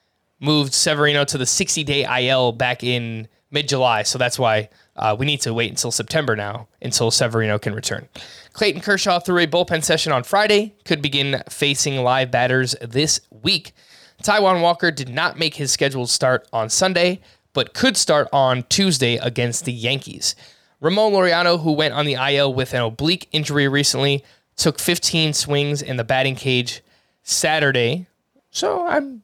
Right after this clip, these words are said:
you know, maybe this is a shorter stay than we were expecting, but, you know, obliques are pretty tricky injuries. Eduardo Escobar, speaking of which, uh, his oblique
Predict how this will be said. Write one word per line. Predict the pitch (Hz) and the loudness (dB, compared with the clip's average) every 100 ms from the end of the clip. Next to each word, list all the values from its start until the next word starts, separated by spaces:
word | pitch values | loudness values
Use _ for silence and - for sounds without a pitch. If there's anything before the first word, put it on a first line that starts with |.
| _ | _
you | 214 196 | -2 2
know, | 175 | 2
maybe | 170 180 180 | 2 0 0
this | 170 156 | 0 0
is | 151 | 0
a | |
shorter | 135 - 165 147 | 0 2 2 2
stay | - 143 135 123 120 _ _ _ _ | 2 0 0 -2 -6 _ _ _ _
than | 143 135 | 0 2
we | 135 | 4
were | 135 | 4
expecting, | 127 - 131 127 127 | 2 2 -2 -2 -4
but, | 127 117 _ - | 0 -2 _ -8
you | 185 | -6
know, | 160 - | -6 -4
obliques | 139 175 214 - | 0 2 2 4
are | 156 143 | 4 2
pretty | - 160 123 | 0 0 0
tricky | - 135 113 | 0 -2 -2
injuries. | 117 110 113 - - - - - | -2 -2 -4 -6 -12 -20 -20 -4
Eduardo | - 175 214 196 | 0 4 6 6
Escobar, | 208 - 147 131 | 4 2 4 2
speaking | 127 170 156 | 0 -4 -2
of | 127 | 0
which, | 127 156 - - - | 0 0 -2 -4 -4
uh, | 123 113 | 0 2
his | 143 | 2
oblique | 143 151 151 143 - | 2 2 0 -2 -8